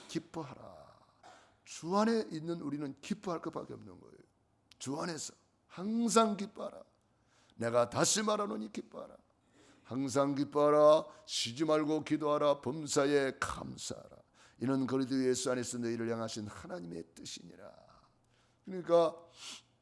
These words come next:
최고로 누렸던 바울이 가는 곳곳마다 치유 사역이 일어났습니다. 사도행전 십삼 장 무속이 치유되고, 사도행전 십육 장 점술이 치유되고, 사도행전 십구 장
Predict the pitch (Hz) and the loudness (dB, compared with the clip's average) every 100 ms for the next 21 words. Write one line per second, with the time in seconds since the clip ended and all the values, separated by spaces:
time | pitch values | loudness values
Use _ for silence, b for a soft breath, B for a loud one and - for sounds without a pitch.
0 | _ - - 175 208 208 180 185 175 - | _ -16 -10 0 4 6 6 2 2 0
1 | 170 165 185 _ - 123 151 131 - _ | -4 -6 -14 _ -4 0 0 -2 -8 _
2 | b b b 127 160 185 175 170 160 156 | b b b -2 0 4 2 4 2 4
3 | 156 - - - - - 170 175 170 160 | 2 2 -8 -6 -4 -2 0 2 2 2
4 | 165 151 - 120 117 - - - _ _ | 0 0 -4 -8 -12 -16 -20 -20 _ _
5 | _ _ _ _ _ _ _ b b b | _ _ _ _ _ _ _ b b b
6 | - 131 139 139 - 123 - 139 135 143 | -4 0 0 0 -2 -2 -2 -2 4 4
7 | 139 139 B B 104 120 131 143 143 135 | 4 -4 B B -4 -2 4 6 4 4
8 | 143 139 143 170 196 - B B - - | 2 2 4 6 4 0 B B -12 -6
9 | 120 139 143 - 143 139 - 147 143 139 | -4 -4 -4 -4 -4 -6 2 2 2 -4
10 | - 202 - 160 147 - 143 139 143 196 | -4 -2 0 0 0 -2 -4 -4 2 2
11 | 214 - b b b b - 131 147 143 | 2 -12 b b b b -4 0 2 2
12 | - 135 151 160 160 | -2 -6 4 4 4